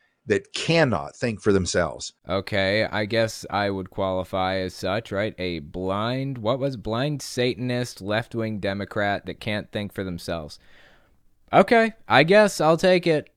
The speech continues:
Speaker 2: Uh, sure, I, I guess I qualify.
Speaker 1: If you're around this show long enough, it's going to have an impact, whether you understand it or believe it or not,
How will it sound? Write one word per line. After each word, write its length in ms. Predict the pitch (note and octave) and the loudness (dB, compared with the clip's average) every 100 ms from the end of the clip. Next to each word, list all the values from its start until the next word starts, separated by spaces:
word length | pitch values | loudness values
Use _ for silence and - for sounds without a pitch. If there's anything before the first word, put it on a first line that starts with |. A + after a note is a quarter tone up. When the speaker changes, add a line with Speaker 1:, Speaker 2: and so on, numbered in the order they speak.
| _ | _
Speaker 2:
Uh, 220 | B2 B2 | 0 0
sure, 420 | - F3 D3+ G2+ | 0 4 6 6
I, 360 | E2+ A#2+ C3+ B2+ | 4 4 4 2
I 140 | - B2 | 2 2
guess 300 | C#3+ D3 D3+ | 4 4 6
I 120 | C#3 | 4
qualify. 600 | B2 C3 A2 F#2 F#2+ E2+ E2+ _ | 6 4 4 2 -2 -2 -4 _
Speaker 1:
If 80 | - | -2
you're 220 | F2+ G#2 | 4 6
around 240 | A2 A2+ | 8 8
this 120 | A2 | 6
show 260 | G2+ A#2 A2+ | 2 2 2
long 260 | G#2+ A2 G#2 | 4 4 4
enough, 320 | G#2+ G#2 - _ _ _ | -2 -4 -12 _ _ _
it's 160 | D#2+ - | -10 -4
going 300 | - G#2+ A2 | 2 4 4
to 60 | G2 | 2
have 260 | G#2 F#2 | 2 2
an 80 | G2 | 2
impact, 500 | G2 F2+ F#2 E2 - | 0 -2 -2 -2 0
whether 200 | G#2 F2+ | 0 2
you 160 | F2+ G2 | 0 2
understand 520 | G#2 G#2 - G#2 G2+ | 2 0 -2 -2 -2
it 120 | G2 | -2
or 100 | E2+ | -4
believe 260 | E2 F#2+ A#2+ | -4 -2 2
it 60 | |
or 60 | B2 | 2
not, 300 | A2 G2+ - | 4 2 2